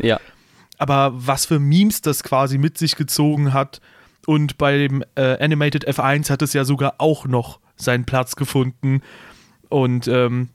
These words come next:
Speaker 2: ja, dass man da quasi zwei Leute hat auf zwei Booten und die sind sehr, sehr weit voneinander entfernt und dann, ach, äh, es ist super. Also, äh,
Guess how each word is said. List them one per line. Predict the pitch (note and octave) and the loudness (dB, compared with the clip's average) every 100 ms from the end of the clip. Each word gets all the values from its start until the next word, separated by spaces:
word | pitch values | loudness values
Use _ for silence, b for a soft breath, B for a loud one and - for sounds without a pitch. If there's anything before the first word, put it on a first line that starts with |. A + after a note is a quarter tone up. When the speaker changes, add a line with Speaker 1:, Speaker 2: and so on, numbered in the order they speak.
| _ C#3+ | _ -4
Speaker 2:
ja, | |
dass | C3+ C#3 | -2 -2
man | D3 | 0
da | C#3 | -2
quasi | - C#3+ C#3 C#3+ C#3+ | 0 0 2 2 0
zwei | - - D3 | -2 0 2
Leute | D3+ D3+ | 2 2
hat | D#3 A2+ | 0 -2
auf | C#3+ - - _ - - | -4 -4 -18 _ -20 -12
zwei | - - D3 - _ _ | -8 -2 -2 -2 _ _
Booten | D#3 D#3 F3+ - G3 G#3 - _ | 2 4 2 0 -4 -4 -10 _
und | G#3 F3+ E3 | -6 -4 0
die | D#3+ | 0
sind | D#3 D3+ - | 0 -4 -4
sehr, | F3 E3 | 0 2
sehr | D#3+ | 2
weit | D#3+ D#3 | 0 0
voneinander | D#3 D#3 D3+ | 0 0 0
entfernt | C#3+ - D3 D3 | -2 0 0 0
und | C3 | -2
dann, | B2+ C3 _ _ B B B B B B B B - | -4 -4 _ _ B B B B B B B B -10
ach, | - F#3 - | -2 -2 -2
äh, | F#3 G#3 | -2 0
es | A3 F#3+ | 0 0
ist | G3+ | 0
super. | A3 F#3 D#3+ C#3 | 2 2 2 0
Also, | D3 D3 C#3+ | -4 -4 -6
äh, | - | -8